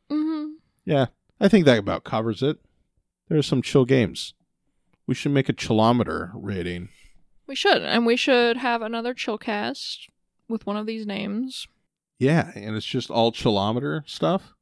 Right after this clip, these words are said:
Speaker 1: We could have it on the shortest day in the winter and literally call it Every Cast is a Chillcast in the Winter. We should have Mark join us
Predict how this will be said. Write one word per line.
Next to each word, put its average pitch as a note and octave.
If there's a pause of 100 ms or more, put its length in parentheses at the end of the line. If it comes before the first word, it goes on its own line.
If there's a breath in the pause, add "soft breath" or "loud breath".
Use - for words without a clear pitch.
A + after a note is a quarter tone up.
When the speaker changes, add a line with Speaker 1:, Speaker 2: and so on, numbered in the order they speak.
(460)
Speaker 1:
We A3+
could B3+
have A#3+
it A#3+ (360)
on A3
the A#3
shortest A3+
day A#3+
in A#3
the A#3+
winter B3+ (500)
and G#3+
literally A#3+
call D4+
it - (380)
Every A3
Cast G#3+
is A#3
a G#3
Chillcast A3
in A3
the A3
Winter. A3 (640)
We C4
should C4+
have A#3+
Mark A#3
join A3
us D4